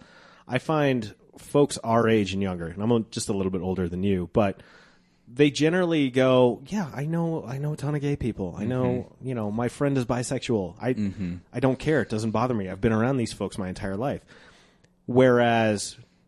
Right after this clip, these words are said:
Speaker 1: and I mean, this, this goes back to what you were saying about visibility as well, because the more that you know, the more, or the less likely you are to sort of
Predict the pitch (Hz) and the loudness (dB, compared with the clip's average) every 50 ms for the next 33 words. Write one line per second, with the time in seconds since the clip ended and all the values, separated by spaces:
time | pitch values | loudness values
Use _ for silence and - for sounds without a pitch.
0 | _ _ - 131 127 123 117 - - 139 135 131 123 117 110 120 143 151 139 - | _ _ -2 0 0 0 0 0 0 2 2 2 2 0 2 4 4 6 6 4
1 | - 135 139 139 - - 139 120 104 - 110 104 101 - - 110 107 107 104 98 | 0 0 0 0 4 4 4 4 6 4 2 2 0 -2 -2 -2 0 0 0 -2
2 | 98 - - 110 95 92 92 90 85 85 92 98 90 95 92 117 135 117 98 95 | -4 -4 -4 -4 -4 -4 -6 -8 -8 -6 -6 -6 -6 -2 0 0 0 0 -2 -4
3 | 90 80 80 80 - 107 101 73 - - - _ _ _ _ _ _ - 123 113 | -6 -6 -8 -8 -6 -6 -6 -8 -10 -16 -20 _ _ _ _ _ _ -2 0 2
4 | - 127 120 110 110 127 123 123 127 127 123 113 117 110 107 101 110 127 139 127 | 4 4 4 4 4 4 4 6 6 6 6 4 4 0 0 0 2 2 2 2
5 | 113 104 110 107 110 110 110 110 110 - 113 113 104 98 107 104 104 117 120 113 | 2 2 2 4 4 4 6 4 4 2 2 0 0 0 0 0 2 2 0 0
6 | - 123 120 120 135 - 123 107 98 98 95 92 95 95 95 95 - - 107 - | 0 0 0 0 0 0 -2 -4 -2 -2 -2 -2 -2 -2 -2 -4 -6 -8 -10 -6
7 | - 117 104 98 95 92 90 | -4 -2 -2 -2 -4 -6 -10